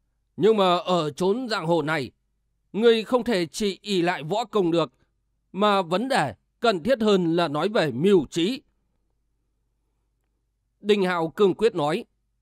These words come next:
"Ấy là chuyện riêng tư của tại hạ, không cần lão đại tỷ quan tâm làm gì." Võ Lâm Tri Hậu không giận, mà lại cười ha ha nói:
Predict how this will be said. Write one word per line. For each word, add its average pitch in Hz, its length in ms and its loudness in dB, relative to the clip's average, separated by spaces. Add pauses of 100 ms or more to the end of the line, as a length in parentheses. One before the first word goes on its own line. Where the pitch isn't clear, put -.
(640)
"Ấy 202 140 0
là 214 180 2
chuyện 175 280 -2
riêng 175 220 2
tư 185 220 4
của 165 160 -2
tại 160 180 -4
hạ, 160 240 -2 (540)
không 226 200 0
cần 180 240 0
lão 196 200 -2
đại 214 180 -4
tỷ 165 220 -2
quan 175 280 -2
tâm 160 180 -2
làm 143 160 0
gì." 139 220 -4 (2250)
Võ 190 160 -4
Lâm 220 200 0
Tri 196 160 0
Hậu 180 200 2
không 190 240 0
giận, 165 240 -4 (320)
mà 185 180 0
lại 180 220 -2
cười 165 300 0
ha 175 220 0
ha 165 200 -2
nói: 143 320 -2